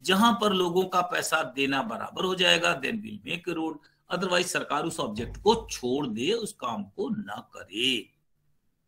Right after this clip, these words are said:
ये एक अजीब ढंग का सिद्धांत है। माने आप सरकारी सेवाएं खरीद रहे हैं, लेकिन खरीद कैसे रहे हैं भाई? जितना आप पे पैसा होगा,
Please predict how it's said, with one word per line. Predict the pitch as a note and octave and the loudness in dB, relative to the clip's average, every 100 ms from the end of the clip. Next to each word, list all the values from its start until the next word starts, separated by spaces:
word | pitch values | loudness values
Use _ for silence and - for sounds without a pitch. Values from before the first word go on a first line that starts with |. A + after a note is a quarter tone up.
| _ _ _ - | _ _ _ 4
ये | C4 G#4 | 10 10
एक | - | 10
अजीब | G#3+ C4+ F#4 C4 | 8 10 8 10
ढंग | A3+ | 6
का | A#3+ G#3 | 6 4
सिद्धांत | F#3 C#3+ C3 B2+ A#2 | 4 0 2 2 2
है। | B2 A#2+ B2+ | -2 -2 0
माने | C#3 D3+ B3 F4 | 4 4 4 2
आप | - D#3 D#3+ B3 - | 4 6 8 6 2
सरकारी | - G3 E3+ D3 C3+ D3 G3+ G#3+ A3 | 2 2 2 -2 -2 -2 -2 -2 -2
सेवाएं | - - C#3 B2 A#2 A2+ A2 F#3+ G3+ - | -2 -2 -2 0 0 0 0 2 0 0
खरीद | - C4 B3+ G3 | 6 10 10 10
रहे | F#3+ E3 D#3 | 6 6 2
हैं, | B2 G2+ - _ _ _ _ _ _ - | 0 -10 -14 _ _ _ _ _ _ -6
लेकिन | B3 D#4 | -2 0
खरीद | - G#3+ D#4+ - | 4 4 4 2
कैसे | E4+ D4 C4+ | 0 2 2
रहे | G3 | 2
हैं | C3+ A2 | 0 -2
भाई? | G#3+ | -4
जितना | C4 - G3+ | -4 -4 -4
आप | A3+ | -4
पे | G#3 - | -6 -10
पैसा | - - A3+ | -8 -6 0
होगा, | A#3 D4+ F4 C4+ - | 0 4 4 4 0